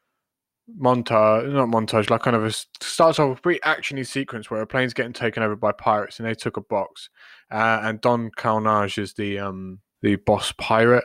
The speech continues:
Then his little boy comes out of nowhere, runs, uh, takes the box and runs off, jumps off the plane,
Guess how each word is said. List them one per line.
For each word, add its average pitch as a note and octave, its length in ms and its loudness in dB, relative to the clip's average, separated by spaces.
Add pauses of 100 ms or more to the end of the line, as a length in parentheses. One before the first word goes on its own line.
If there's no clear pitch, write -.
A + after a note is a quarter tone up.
Then B2+ 120 4
his A#2+ 140 2
little D#3 180 6
boy C#3 220 4
comes B2 240 0
out A2+ 100 2
of A2+ 60 -4
nowhere, A2+ 400 2
runs, B2 320 0
uh, C3 180 -6
takes D3 240 -2
the A#2+ 120 -10
box A2+ 320 -2
and G#2+ 100 -8
runs G#2+ 300 0
off, A2 280 -4 (100)
jumps B2 280 -4
off A2+ 120 -10
the B2+ 80 -20
plane, A2 360 -4